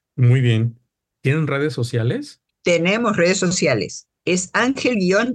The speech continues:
Speaker 2: lizoso mal. Estamos en Facebook, estamos en Instagram, estamos en X, antes Twitter, eh, así que nos pueden seguir y tenemos nuestro sitio web. No está bonito porque no, no hay tiempo para estar,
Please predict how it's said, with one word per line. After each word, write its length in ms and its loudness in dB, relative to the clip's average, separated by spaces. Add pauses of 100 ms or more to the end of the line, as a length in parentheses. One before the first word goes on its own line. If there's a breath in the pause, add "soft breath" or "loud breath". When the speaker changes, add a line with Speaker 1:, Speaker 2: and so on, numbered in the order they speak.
Speaker 2:
lizoso 600 -4
mal. 360 -2 (140)
Estamos 520 -2
en 140 -4
Facebook, 600 -2
estamos 680 -6
en 720 -2 (120)
Instagram, 840 -2
estamos 800 -4
en 400 -2 (140)
X, 560 -6 (120)
antes 420 -6
Twitter, 560 -2
eh, 120 -2
así 260 -4
que 100 -2
nos 140 -4
pueden 280 -2
seguir 320 -2
y 400 -4
tenemos 360 -2
nuestro 300 -6
sitio 320 -4
web. 320 -2
No 80 -4
está 220 -2
bonito 320 -2
porque 180 -6
no, 100 -4 (180)
no 120 -6
hay 100 -6
tiempo 280 -4
para 140 -4
estar, 300 -6